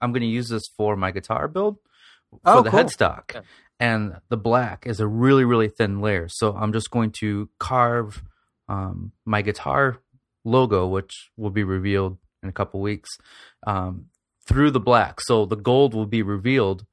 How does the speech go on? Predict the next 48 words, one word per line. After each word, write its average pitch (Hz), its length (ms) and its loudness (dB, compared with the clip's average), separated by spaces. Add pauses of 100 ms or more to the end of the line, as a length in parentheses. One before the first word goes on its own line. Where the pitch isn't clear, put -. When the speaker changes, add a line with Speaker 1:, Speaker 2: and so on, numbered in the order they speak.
(220)
Speaker 1:
with 104 140 -4
the 101 80 -6
logo, 101 540 0 (320)
and 95 120 -6
then 95 160 -4
I'm 90 180 -6
going 87 200 -8 (100)
to 90 400 -6 (320)
lacquer 101 500 -6
over 90 200 -8
top 95 240 -16
of 92 100 -14
that. 95 200 -16 (240)
So - 200 -20 (140)
Speaker 3:
Nice. 123 420 -12
Speaker 2:
Oh, 175 120 2
Speaker 3:
What 151 100 4
Speaker 2:
very 147 100 6
Speaker 3:
about 143 100 4
the 127 60 -8
Speaker 2:
cool. 127 100 -6
Speaker 3:
pick 175 140 -4
guard? 104 300 -6
Can 113 140 -8
you 104 80 -6
do 110 100 -4
the 110 60 -4
same 110 200 -2
thing 120 140 0
with 113 100 -2
the 113 60 -20
pick 135 140 -4
guard? 180 220 -2 (300)
Speaker 1:
Uh, 147 260 -4
the 123 100 -10
pick 233 340 -6
guard, 113 480 2 (100)
I 117 100 2
actually 123 300 -2
got 110 360 0 (180)
what 110 200 -4
is, 104 500 -6
what 120 120 -4
is 107 120 -6
this 98 120 -6
called? 92 280 -6
Turquoise 120 720 2 (100)
shell, 120 540 -2